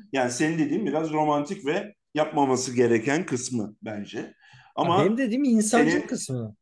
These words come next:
Speaker 1: senin dediğin
Speaker 2: Yani.
Speaker 1: gibi mi olur? Olmaz mı? İşte yarışçılar onu, e, nasıl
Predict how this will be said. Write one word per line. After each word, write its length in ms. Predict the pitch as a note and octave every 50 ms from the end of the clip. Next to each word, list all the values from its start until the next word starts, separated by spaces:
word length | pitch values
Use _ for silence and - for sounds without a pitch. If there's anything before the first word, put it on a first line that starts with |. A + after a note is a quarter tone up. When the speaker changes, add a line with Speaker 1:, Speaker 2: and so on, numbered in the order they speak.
| _ _ _ _ _ _
Speaker 1:
senin 320 | - - D#3 D#3+ F#3 F#3+
dediğin 280 | E3+ F3 E3+ F3+ G3+ G#3+
Speaker 2:
Yani. 100 | G#3 F#3
Speaker 1:
gibi 160 | F#3+ E3 F#3
mi 80 | G3 G#3+
olur? 300 | G3 E3 D3 C#3+ - - - _ - - - -
Olmaz 500 | C#3 D3+ D#3+ E3 F3 G3 G3+ E3+ C3+ D3
mı? 60 | D#3+
İşte 180 | C#3+ - - C#3+
yarışçılar 600 | C#3+ D3+ D#3+ E3 D#3+ D#3+ - D3+ C#3 D3 E3+ E3
onu, 440 | F3 D3+ D3+ D#3 E3 D#3 - - _ _ _ -
e, 380 | B2+ B2+ B2 B2 A#2+ A#2+ B2 C3+
nasıl 400 | D#3 D3 - C#3 C3 B2+ -